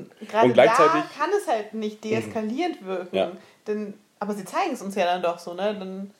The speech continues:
Speaker 1: nein, nein, es
Speaker 2: Nee,
Speaker 1: geht
Speaker 2: dann
Speaker 1: dadurch, dass Nick dann die Waffe rausholt. Wie soll es in der Augenblick deeskalierend sein, wenn sie sagt, „Hört auf, euch zu streiten, wer wie viel Wasser kriegt denn?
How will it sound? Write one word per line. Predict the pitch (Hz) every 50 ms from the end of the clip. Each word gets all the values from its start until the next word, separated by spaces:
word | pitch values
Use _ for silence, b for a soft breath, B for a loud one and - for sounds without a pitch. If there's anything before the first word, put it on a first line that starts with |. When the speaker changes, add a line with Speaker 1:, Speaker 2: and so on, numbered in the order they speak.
| _ -
Speaker 1:
nein, | - 196 196 208 214
nein, | 190 175 165
es | - - - - -
Speaker 2:
Nee, | - 113 110 107 117 131
Speaker 1:
geht | 226 226 220
Speaker 2:
dann | 214
Speaker 1:
dadurch, | 220 220 220 220 233 -
dass | 220 208 208 -
Nick | 233 220 214 214
dann | - 202 196
die | 185 185
Waffe | 185 170 175 175 180
rausholt. | 160 160 160 180 - - 160 175 - B B B B B B
Wie | 202 233 262
soll | 262 254 262
es | 262
in | 233 220 214 196
der | 226 240 277 320 302 - - - - - -
Augenblick | - 240 240 240 240 240 233 226 220 240 262 254 - -
deeskalierend | 233 233 269 269 - - 220 214 262 277 254
sein, | 233 220 233 220
wenn | 196 214
sie | 220 226
sagt, | 214 214 214 B B B B B
„Hört | 240 254
auf, | 330 427 453 427 427 427
euch | 415 -
zu | 403 392
streiten, | 381 - - 302 349 381 370 320 294
wer | 302 294 339
wie | 339 320
viel | 320 320 269
Wasser | 269 320 359 349 311
kriegt | 294 - 294 320 - -
denn? | 349 311 269 294